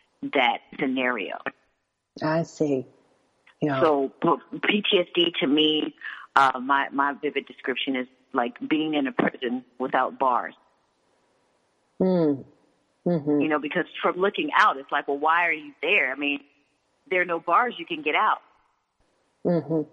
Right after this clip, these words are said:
Speaker 1: But it's, it's still a prison, and, and you can't just walk out of it. So a lot of times, uh, people, uh, back in the Vietnam era, we'd hear about people having flashbacks.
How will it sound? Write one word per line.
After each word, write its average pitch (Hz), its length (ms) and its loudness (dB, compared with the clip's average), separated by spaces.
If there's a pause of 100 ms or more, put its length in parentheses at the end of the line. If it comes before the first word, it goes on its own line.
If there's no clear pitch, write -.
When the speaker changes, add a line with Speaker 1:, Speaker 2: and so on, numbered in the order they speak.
(120)
Speaker 1:
But 151 140 -2
it's, 139 200 -6
it's 151 160 -8
still 160 180 -2
a 123 40 -2
prison, - 520 -4
and, 127 180 -2
and 131 280 -2
you 139 100 -2
can't 131 420 -2
just 120 140 -2 (580)
walk 131 280 0
out 87 200 -4
of 95 160 -6
it. - 160 -8 (640)
So 147 140 6
a 143 60 2
lot 147 160 4
of 143 100 -10
times, 139 280 2 (100)
uh, 127 220 2
people, 131 560 -4 (340)
uh, 127 300 4
back 143 420 0
in 139 180 -2
the 127 60 -4
Vietnam 135 460 0
era, 127 320 -2
we'd 127 180 -6
hear 135 160 0
about 127 220 0
people 127 200 -2
having 123 220 -2 (100)
flashbacks. 127 440 -2